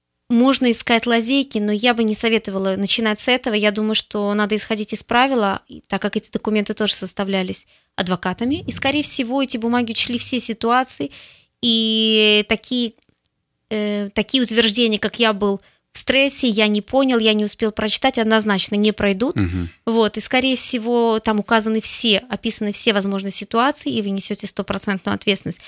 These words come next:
Speaker 1: Поэтому, попадая в больницу, обращаясь в больницу, вы должны знать, что ответственность лежит также и на вас. И
Speaker 2: Окей.
Speaker 1: если родители уедут, спросят с вас.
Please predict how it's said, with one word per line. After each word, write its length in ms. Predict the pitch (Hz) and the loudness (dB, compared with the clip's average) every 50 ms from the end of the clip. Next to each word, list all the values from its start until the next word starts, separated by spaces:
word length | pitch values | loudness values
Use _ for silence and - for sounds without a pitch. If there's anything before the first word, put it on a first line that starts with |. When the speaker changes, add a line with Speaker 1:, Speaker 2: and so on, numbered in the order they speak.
| - - _ _ _ | -20 -20 _ _ _
Speaker 1:
Поэтому, 460 | 214 208 208 - 214 214 208 208 190 | -2 -2 -2 -2 -2 -2 -2 -2 -4
попадая 480 | - - 214 - 220 208 226 226 214 208 | -6 -6 0 0 2 2 4 2 2 2
в 60 | 196 | 2
больницу, 400 | 214 214 214 226 247 247 - 240 | 0 0 2 0 0 0 0 -2
обращаясь 360 | 202 196 196 - - 214 208 | -2 0 0 0 0 -2 -2
в 40 | 202 | -2
больницу, 400 | 214 214 214 226 262 277 - 285 | -2 -2 -2 -2 -2 -4 -4 -4
вы 80 | 262 233 | -2 -2
должны 240 | 214 208 202 208 | -2 -2 -4 -6
знать, 240 | 202 208 220 226 240 | -6 -4 -4 -2 0
что 220 | - - - 226 208 | 0 -2 -2 -2 -6
ответственность 520 | - - 220 226 220 - 240 208 - - | -6 -6 -6 -8 -6 -8 -8 -10 -8 -8
лежит 300 | 202 190 - 226 226 _ | -8 -6 -6 -8 -6 _
также 320 | - 196 185 190 196 202 | -4 -4 -4 -2 -4 -4
и 20 | 190 | -2
на 160 | 190 196 202 | -2 -2 -2
вас. 280 | 208 196 165 - - - _ _ _ _ _ _ _ _ _ _ | -2 -4 -4 -6 -12 -16 _ _ _ _ _ _ _ _ _ _
И 80 | - 214 | -4 -2
Speaker 2:
Окей. 120 | 196 202 | -2 -2
Speaker 1:
если 160 | 202 190 - 208 | -4 -4 -4 -4
родители 420 | 202 202 196 214 196 - - 208 | -4 -4 -4 -6 -6 -6 -4 -2
уедут, 280 | 214 214 240 247 - - | 0 0 -2 -2 -4 -10
спросят 420 | - - - 202 190 - 165 - | -10 -8 -6 -6 -6 -6 -6 -10
с 100 | - - | -8 -8
вас. 260 | 190 170 - - - | -8 -8 -10 -12 -16